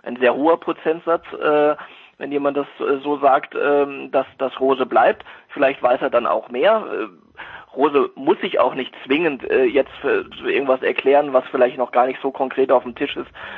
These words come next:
wie, wie, wie man glauben oder wie, wie, wie vielleicht der Anschein gerade erweckt wird. Aber, ähm,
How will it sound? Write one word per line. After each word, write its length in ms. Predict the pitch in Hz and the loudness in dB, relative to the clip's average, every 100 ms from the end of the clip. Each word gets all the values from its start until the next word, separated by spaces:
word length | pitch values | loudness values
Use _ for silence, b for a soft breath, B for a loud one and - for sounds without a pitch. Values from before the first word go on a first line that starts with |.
| B | B
wie, 260 | - 135 127 | -4 -4 -2
wie, 300 | 131 131 123 | 2 4 2
wie 100 | 131 | 2
man 360 | 131 123 120 110 | 2 2 0 0
glauben 380 | 127 156 151 101 | 2 2 0 -2
oder 200 | 123 123 | -2 -2
wie, 200 | 131 123 | -10 -8
wie, 240 | 127 120 139 - 117 | -10 -10 -14 -20 -16
wie 100 | - | -14
vielleicht 240 | - 113 - | -8 -8 -2
der 140 | 113 | 0
Anschein 360 | 165 185 214 165 | 0 -2 -2 2
gerade 260 | 127 123 | 2 4
erweckt 280 | 117 123 - | 0 -2 -2
wird. 180 | 156 185 B B B B _ | -2 -2 B B B B _
Aber, 420 | 123 131 123 120 | 2 4 4 4
ähm, 240 | 101 120 | 2 -2